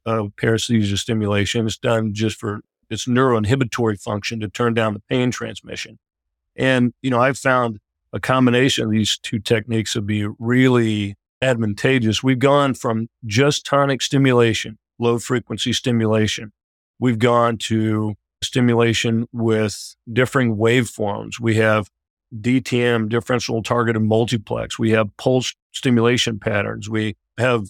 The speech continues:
multi-phase stimulation patterns. We've got high frequency stimulation. We've got feedback loop systems. And now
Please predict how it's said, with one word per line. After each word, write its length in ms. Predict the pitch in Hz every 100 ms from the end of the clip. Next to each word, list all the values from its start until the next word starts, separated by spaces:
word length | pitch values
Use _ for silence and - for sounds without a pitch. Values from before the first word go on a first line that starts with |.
| _
multi-phase 640 | 120 123 - 123 120 110
stimulation 600 | - 117 107 107 101 117 101
patterns. 480 | 120 110 104 104
We've 140 | 101 107
got 200 | 117 - _
high 220 | - 123
frequency 800 | - 139 135 - 113 - 113 101 - -
stimulation. 880 | - 127 113 110 107 104 113 104 110
We've 200 | 120 107
got 340 | 117 110 113 _ _ _
feedback 640 | - 143 147 123 113 107 -
loop 280 | 113 110
systems. 480 | - 117 - 110 104
And 100 | 110
now 400 | 113 117 113 113